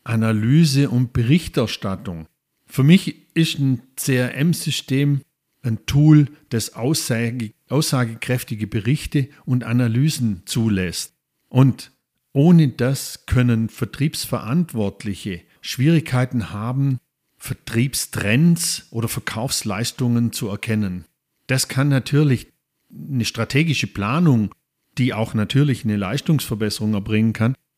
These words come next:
erheblich einschränken. Und ein ganz wichtiger Punkt, der mir persönlich auch ganz stark am Herzen liegt, ist, ich glaube,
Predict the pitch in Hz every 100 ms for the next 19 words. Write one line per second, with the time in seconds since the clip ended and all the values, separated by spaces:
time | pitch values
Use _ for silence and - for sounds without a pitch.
0 | _ - 104 - 123 123 123 110 95 98
1 | - 87 95 - 98 _ _ _ _ _
2 | _ - 131 127 - - _ _ - 117
3 | 104 123 151 120 131 - 127 120 101 117
4 | 123 117 113 107 110 131 135 110 98 _
5 | 110 104 110 107 - 104 - - 101 113
6 | 107 - 101 110 107 90 101 - 101 101
7 | - 101 - - - - 127 - 110 107
8 | 113 107